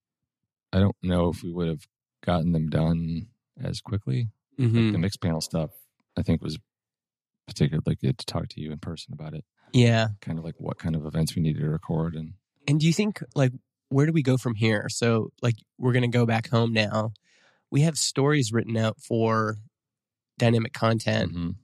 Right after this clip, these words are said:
Speaker 2: Is the, is the plan that we're just gonna start, like, working away at those?
Speaker 1: I think so. Yeah. I mean, there are, yeah, I think that, I think we, we have a, enough to at least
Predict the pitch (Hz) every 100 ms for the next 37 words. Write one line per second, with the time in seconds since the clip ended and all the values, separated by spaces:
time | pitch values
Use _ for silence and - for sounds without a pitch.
0 | _ _ _ 127 113 120 113 113 - 123
1 | 120 - 113 117 120 113 110 107 - 123
2 | 113 117 - 113 - 117 110 110 - 113
3 | 110 _ _ - _ _ - 127 117 120
4 | 117 117 120 - 131 147 - 120 147 180
5 | - 104 104 123 113 - 95 92 92 87
6 | 76 _ _ _ _ _ _ _ _ _
7 | _ _ _ _ _ 92 92 90 85 85
8 | 85 85 76 - _ _ _ _ _ _
9 | _ _ 117 110 107 101 98 101 127 123
10 | 92 104 95 92 82 82 80 80 - -
11 | 80 80 - - 87 - 80 - -